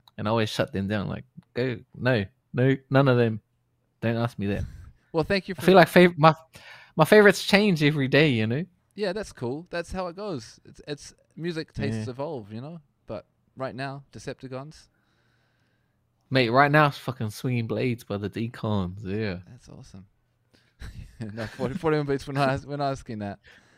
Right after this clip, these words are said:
Speaker 2: Um, but yeah, who is, who is someone that you've,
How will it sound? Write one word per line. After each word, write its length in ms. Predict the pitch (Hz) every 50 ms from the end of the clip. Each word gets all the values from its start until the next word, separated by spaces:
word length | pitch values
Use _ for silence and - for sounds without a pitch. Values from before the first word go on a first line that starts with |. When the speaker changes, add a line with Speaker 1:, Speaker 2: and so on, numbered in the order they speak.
| _ _ _ -
Speaker 2:
Um, 380 | - 127 123 123 120 120 117 117 _ _ _ _ _ _ _ _ _ _ _ _
but 140 | - 160 175
yeah, 160 | 208 214 180
who 120 | 180 208 233
is, 180 | 226 - - -
who 160 | - 165 185
is 120 | 196 185 175
someone 260 | - 170 165 165 165
that 160 | 165 147 104
you've, 200 | 139 165 165 139